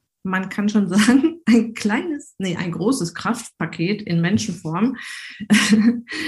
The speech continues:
Ich möchte heute unbedingt rauskriegen, ob das schon immer so war und wie genau du das eine oder andere Mal mit inneren Schweinehundeln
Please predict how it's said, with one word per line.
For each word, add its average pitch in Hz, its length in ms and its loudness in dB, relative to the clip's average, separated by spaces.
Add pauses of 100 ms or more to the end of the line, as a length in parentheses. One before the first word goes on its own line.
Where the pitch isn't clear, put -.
(180)
Ich 214 180 6
möchte 233 640 6
heute 214 460 0
unbedingt 208 420 2
rauskriegen, 185 720 -4
ob - 180 -8
das 185 220 -6
schon 170 260 -4
immer 233 320 8
so 160 260 -2
war 180 460 0 (800)
und 277 600 4
wie 240 220 4
genau 226 460 4
du 220 120 2
das 208 320 -4 (100)
eine 240 480 0
oder 208 260 0
andere 226 300 2
Mal 208 200 2
mit 202 200 -6
inneren 220 380 0
Schweinehundeln 226 1200 2